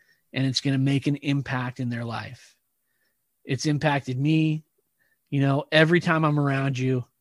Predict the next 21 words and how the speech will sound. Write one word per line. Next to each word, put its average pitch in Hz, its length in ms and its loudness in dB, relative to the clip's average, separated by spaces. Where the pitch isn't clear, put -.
I 131 100 -4
wanna 131 280 0
be 123 100 -2
better. 110 440 -8
And 120 180 -6
to 135 100 -4
me, 165 180 8
that's 160 260 4
the 160 100 -2
sign 139 640 0
of 131 160 0
a 123 60 2
powerful 127 420 0
person, 131 420 -2
right? 135 260 -4
We 131 140 -4
go 123 140 0
back 139 300 -2
to 139 100 -4
the 131 80 0
beginning. 117 480 -4